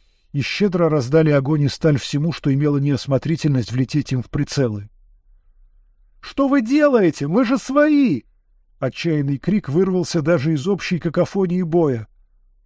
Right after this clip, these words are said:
но тут же оборвался. На ваз-шестьдесят два Крамник-Бэй в беспорядке валились разметанные по сторонам армейские бомбардировщики,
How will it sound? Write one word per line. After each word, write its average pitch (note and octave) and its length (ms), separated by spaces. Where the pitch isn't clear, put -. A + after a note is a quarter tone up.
но D3 160
тут F#3 180
же C3+ 160
оборвался. B2 640
На C#3+ 180
ваз-шестьдесят C3+ 760
два B2+ 300
Крамник-Бэй C3+ 760
в B2+ 40
беспорядке C#3+ 640
валились C#3 460
разметанные C3+ 600
по - 80
сторонам C#3 480
армейские C#3 500
бомбардировщики, C3+ 1000